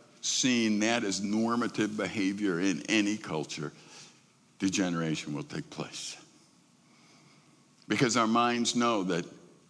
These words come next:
if there is no creator, if we're all accidental, if whatever it might, all of a sudden, we're big accidental blobs of protoplasm. So we start living like that. Danger signal when the simple truth of creation becomes complex.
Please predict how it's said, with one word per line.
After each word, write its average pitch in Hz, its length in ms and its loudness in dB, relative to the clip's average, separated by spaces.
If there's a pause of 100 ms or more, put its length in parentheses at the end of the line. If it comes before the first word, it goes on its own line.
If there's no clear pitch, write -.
(160)
if 104 280 0
there 120 200 4
is 123 200 2
no 107 180 2
creator, 95 440 2
if 90 140 -2
we're 113 180 2
all 123 200 4
accidental, 104 680 0
if 85 120 -4
whatever 117 340 2
it 113 60 0
might, 113 180 0 (480)
all 113 140 4
of 120 80 2
a 117 60 2
sudden, 113 520 0 (400)
we're 123 160 4
big 110 380 2
accidental 110 520 2
blobs 107 400 2
of 98 120 -4
protoplasm. 82 720 0 (1400)
So 90 120 -8
we 71 100 0
start 82 260 -2
living 92 340 0
like 73 200 -4
that. 69 260 -4 (1500)
Danger 131 400 6
signal 110 340 4
when 110 180 4
the 110 120 4
simple 135 480 4
truth 139 360 0
of 127 120 -2
creation 127 480 2
becomes 123 360 0
complex. 117 960 0